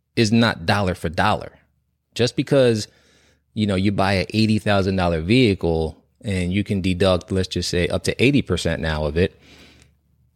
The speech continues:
that's, uh, you're not gonna, it's not a dollar for dollar deduction on your net income.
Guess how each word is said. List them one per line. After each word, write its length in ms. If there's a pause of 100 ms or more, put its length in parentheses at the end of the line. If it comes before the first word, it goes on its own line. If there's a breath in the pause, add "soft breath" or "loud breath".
(100)
that's, 340
uh, 400
you're 180
not 220
gonna, 320
it's 140
not 120
a 60
dollar 380
for 160
dollar 520 (480)
deduction 560
on 140
your 100
net 180
income. 400